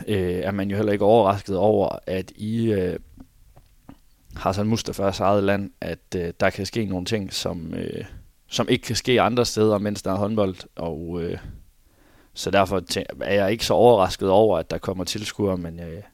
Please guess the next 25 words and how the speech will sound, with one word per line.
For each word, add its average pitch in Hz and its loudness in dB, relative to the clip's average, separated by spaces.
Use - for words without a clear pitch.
jeg 90 0
er - 0
ærgerlig 135 8
over 90 -2
det, 92 -4
tror 104 2
jeg, 87 -2
selvom 123 2
at 98 -2
i 104 2
en, 95 -2
øh, 98 0
normal 104 2
verden, 101 4
hvis, 92 -4
øh, 85 -4
ja, 87 -6
syv 117 -2
ni 101 -4
tretten, 107 2
at 90 -6
den 101 -6
kommer 95 -4
tilbage, 110 0
øh, 82 -8